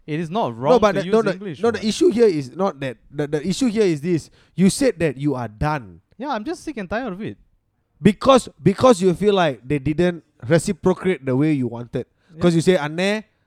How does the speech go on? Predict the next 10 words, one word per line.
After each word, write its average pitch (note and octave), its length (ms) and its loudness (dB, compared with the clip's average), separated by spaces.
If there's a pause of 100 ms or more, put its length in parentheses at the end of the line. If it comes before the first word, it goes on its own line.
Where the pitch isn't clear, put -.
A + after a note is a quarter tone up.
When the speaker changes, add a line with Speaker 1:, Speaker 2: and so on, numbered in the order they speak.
(340)
Speaker 2:
rendu E3+ 260 -2
muttai, F3 480 -2 (320)
prata." C#3 400 -4 (380)
You A#2+ 80 -6
would C3 80 -2
have B2 140 -4
said D3 180 -4
that B2+ 180 -8
to A#2 80 -8
him. A2 220 -10